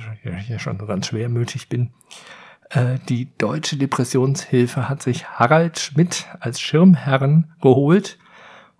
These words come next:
Und, ähm, wenn ihr euch mal ein paar Podcasts anhört, je nachdem, wo ihr unterwegs seid, bei Spotify, iTunes oder sonst wo,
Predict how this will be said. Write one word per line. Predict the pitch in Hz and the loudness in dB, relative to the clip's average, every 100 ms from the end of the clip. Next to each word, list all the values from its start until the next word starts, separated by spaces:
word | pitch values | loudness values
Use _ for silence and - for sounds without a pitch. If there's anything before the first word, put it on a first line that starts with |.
| - | -2
Und, | 135 131 123 120 120 - 151 | 2 4 4 0 -2 -6 -6
ähm, | 160 127 120 120 117 - - _ _ _ - - | -2 0 0 -4 -8 -14 -20 _ _ _ -14 -8
wenn | 156 123 135 | -4 -2 -2
ihr | 135 120 - | 0 -2 -2
euch | 123 127 | -4 -4
mal | 113 113 | -4 -4
ein | 123 | -4
paar | 117 113 | -4 -4
Podcasts | - 135 - - - 135 120 - - - _ | -4 -8 -10 -12 -10 -8 -10 -14 -14 -14 _
anhört, | - 139 147 147 127 127 - - _ _ _ _ _ | -8 -6 -2 0 0 -2 -6 -16 _ _ _ _ _
je | - | -6
nachdem, | 120 - 131 120 | -6 -2 -4 -2
wo | |
ihr | 123 | -2
unterwegs | 120 120 120 120 127 | -2 -2 -2 -2 -4
seid, | - 110 113 | -4 -4 -4
bei | 110 | -8
Spotify, | - 131 - 127 127 131 - | -8 -8 -8 -10 -10 -10 -8
iTunes | 123 123 - 135 127 - | -6 -6 -6 -6 -8 -10
oder | 123 123 | -8 -6
sonst | 120 120 - 135 | -6 -6 -6 -8
wo, | 127 | -8